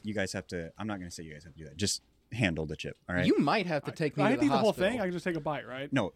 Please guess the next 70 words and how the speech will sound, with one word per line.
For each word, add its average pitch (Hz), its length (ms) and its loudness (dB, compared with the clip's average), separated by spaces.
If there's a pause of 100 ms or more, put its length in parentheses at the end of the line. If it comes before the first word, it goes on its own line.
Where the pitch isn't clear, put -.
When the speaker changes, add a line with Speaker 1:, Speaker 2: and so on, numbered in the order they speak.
Speaker 1:
whole 117 140 0
thing. 76 220 -4 (180)
Speaker 2:
You 415 160 8
Speaker 3:
What 427 80 2
Speaker 2:
know, 269 140 4
Speaker 3:
the 190 120 2
fuck? 415 300 0
Speaker 2:
you 160 80 4
know 214 60 6
what's 277 160 2
really 220 160 2
Speaker 3:
No, 294 60 0
fuck 349 240 -4
no. 339 120 0
Speaker 2:
good? 320 220 4 (500)
Speaker 1:
Yeah, 403 160 10
fuck 403 260 10
yeah. 415 280 12
Speaker 3:
No, 339 160 6
no, 294 120 6
no, 359 120 4
no, 269 120 2
no, 220 120 -2
no. 269 340 -2
Speaker 1:
<laughs> - 20 -4
Yeah. 247 160 -4 (120)
Speaker 2:
I'm 147 120 2
really 185 200 4
happy 160 260 6
that 139 240 2
I, 120 120 4
Speaker 1:
All 117 140 0
right, 110 140 4
I'm 127 60 10
Speaker 2:
uh, 151 100 8
Speaker 1:
gonna, 139 140 6
I'm 117 40 4
Speaker 2:
wasn't 131 260 6
Speaker 1:
gonna 131 40 4
get 113 140 -2
you - 40 6
guys 135 100 6
some 135 120 6
milk. 123 60 4
Speaker 2:
experiencing, 123 440 2
um, 113 340 2 (260)
Speaker 3:
Hey, 175 60 6
you 175 100 4
gotta 190 100 4
put 170 140 -2
mine 156 100 -2
on 139 100 -8
ice, 127 140 -14
buddy. 123 160 -8
Speaker 2:
stomach 127 300 6
cramps 127 440 2
and 117 180 0
stomach 117 340 0
issues 117 320 -4
throughout 117 260 0
the 107 60 -4
week. 101 180 -4
Speaker 3:
We 180 60 4
have 202 180 6
our 151 140 2
three 175 500 6 (180)
lovely 156 340 -6
wives 143 340 -2
in 156 80 0
here, 160 260 0